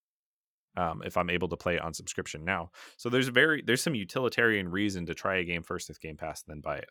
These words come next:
which is what you mentioned. Um, and I think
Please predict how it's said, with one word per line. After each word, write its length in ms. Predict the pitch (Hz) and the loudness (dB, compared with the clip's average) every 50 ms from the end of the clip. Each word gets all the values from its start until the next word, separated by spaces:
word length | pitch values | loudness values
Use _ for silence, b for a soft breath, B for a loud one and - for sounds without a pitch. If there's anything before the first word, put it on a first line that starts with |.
| _ _ | _ _
which 160 | - - - 95 | -10 -8 -6 -4
is 100 | 87 87 | -4 -2
what 140 | 90 - | -2 -4
you 80 | 87 85 | -4 -6
mentioned. 360 | 82 80 80 - - - 101 104 _ _ b b b b b b b _ - | -8 -8 -8 -10 -10 -12 -12 -14 _ _ b b b b b b b _ -10
Um, 360 | - 52 52 64 65 139 135 - _ _ _ - - _ _ _ _ - - | -8 -6 -6 -6 -8 -8 -12 -16 _ _ _ -20 -20 _ _ _ _ -2 0
and 340 | 90 90 87 85 80 76 - - _ - | 0 2 2 0 -4 -6 -12 -6 _ 2
I 100 | 98 92 | 2 2
think 380 | - - 107 101 87 - - | 2 0 -4 -4 -6 -10 -18